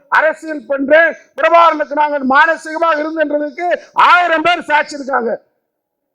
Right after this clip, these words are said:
தமிழ்நாட்டில் இருக்காங்க, ஈழத்தில் இருக்கிறாங்க. ஈழ போராட்டம் அனைத்திலும் கலந்திருக்கோம்.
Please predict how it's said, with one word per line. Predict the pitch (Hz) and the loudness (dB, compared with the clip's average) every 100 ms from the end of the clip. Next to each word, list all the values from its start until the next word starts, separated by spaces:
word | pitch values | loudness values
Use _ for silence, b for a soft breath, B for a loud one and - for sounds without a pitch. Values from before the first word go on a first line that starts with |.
| _ _ - - | _ _ -20 0
தமிழ்நாட்டில் | 240 330 330 311 302 | 4 6 6 6 4
இருக்காங்க, | 285 330 294 | 6 6 6
ஈழத்தில் | 320 311 302 | 6 6 6
இருக்கிறாங்க. | 269 233 247 220 185 - _ _ _ _ _ _ _ - | 4 4 2 4 0 -2 _ _ _ _ _ _ _ 2
ஈழ | 359 370 339 | 4 4 4
போராட்டம் | 311 339 330 349 285 | 4 4 4 4 4
அனைத்திலும் | 339 370 370 339 | 2 -2 -4 0
கலந்திருக்கோம். | 339 339 330 330 320 | 2 2 2 4 4